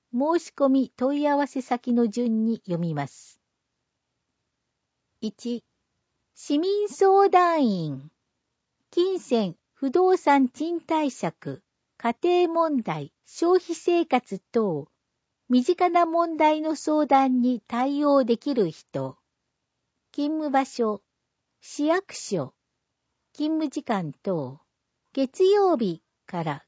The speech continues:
金曜日、午前九時から午後四時。時間額、千四百十五円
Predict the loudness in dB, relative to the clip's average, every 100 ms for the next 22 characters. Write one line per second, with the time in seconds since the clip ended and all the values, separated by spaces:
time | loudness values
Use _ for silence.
0 | _ _ -2 -2 -2 2 4 4 0 -4
1 | -12 _ _ _ _ _ _ 0 2 4
2 | 2 0 0 -2 -4 -4 -8 _ _ _
3 | -8 -8 -10 _ _ _ -2 0 0 2
4 | 2 2 -4 -14 _ _ _ _ _ _
5 | _ _ -8 -2 2 2 2 0 0 -8
6 | -10 -14 _ _ -8 -2 -2 0 0 0
7 | 2 0 0 -2 -8 -2 0 2 2 6
8 | 6 6 0